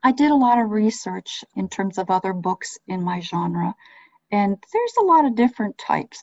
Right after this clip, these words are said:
There's journals, there's guidebooks, things like that. But I think what sets mine apart is that I'm talking about taking care of two individuals, my parents, while I'm grieving for the loss of my husband, and how I was able to work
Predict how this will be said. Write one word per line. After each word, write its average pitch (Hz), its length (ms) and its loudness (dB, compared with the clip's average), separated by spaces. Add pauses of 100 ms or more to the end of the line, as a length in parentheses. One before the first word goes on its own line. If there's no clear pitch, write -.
There's 185 300 -6 (100)
journals, 196 800 -4
there's 170 320 -6 (400)
guidebooks, 185 720 2
things 175 260 -4
like 175 200 -2
that. 190 280 -2
But 190 80 0
I 190 80 0
think - 240 -2
what - 140 0
sets - 280 -4
mine 214 240 4
apart 185 460 2 (560)
is 196 180 -2
that 196 200 4 (100)
I'm 208 160 2
talking 269 400 6
about 214 300 4 (400)
taking 233 260 2
care 214 180 -4
of 202 140 -6
two 262 260 2
individuals, 196 720 4
my 180 160 -6 (100)
parents, 277 480 4
while 196 260 0
I'm 185 260 -2 (120)
grieving 208 580 0
for 175 180 -8
the 170 100 -6
loss 170 380 -2
of 175 60 -8
my 175 140 -4
husband, 180 540 -2 (460)
and 196 160 -2
how 196 480 0 (340)
I 196 120 4
was 196 180 -4
able 202 260 0
to - 180 -2
work 196 420 0